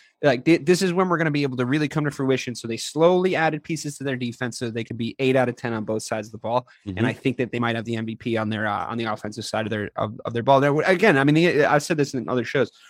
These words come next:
Speaker 1: The M V P isn't necessarily the best player in the league. The M V P is the guy that gets the most attention, right? Like, the best guy that gets the most attention. I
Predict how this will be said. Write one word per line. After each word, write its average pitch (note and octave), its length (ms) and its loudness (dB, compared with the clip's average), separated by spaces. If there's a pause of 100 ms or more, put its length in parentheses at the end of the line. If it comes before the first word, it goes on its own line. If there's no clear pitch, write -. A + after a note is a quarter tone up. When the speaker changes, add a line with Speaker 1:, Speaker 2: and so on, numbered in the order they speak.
(140)
Speaker 1:
The D#3 80 6
M F3+ 80 6
V F#3 100 4
P E3 160 0
isn't C#3+ 180 0
necessarily B2 560 0
the A#2+ 60 -6
best A2+ 320 -2
player A#2 180 2
in A2 140 -4
the A2 60 -4
league. A#2+ 260 0
The A#2+ 100 -2
M C3 100 0
V A#2+ 80 -4
P C3 140 0
is A#2 100 -2
the A#2 60 -4
guy A2+ 160 -2
that G#2+ 160 -10
gets A#2+ 360 0
the A#2+ 80 0
most A#2 360 2
attention, B2 480 -2 (120)
right? A#2 240 -4
Like, A#2+ 140 -2
the A#2 80 -2
best C#3 360 0
guy C3 220 2
that A#2+ 80 -2
gets A#2+ 220 -4
the - 80 -6
most G#2+ 240 -4
attention. B2+ 360 2
I G2+ 60 -4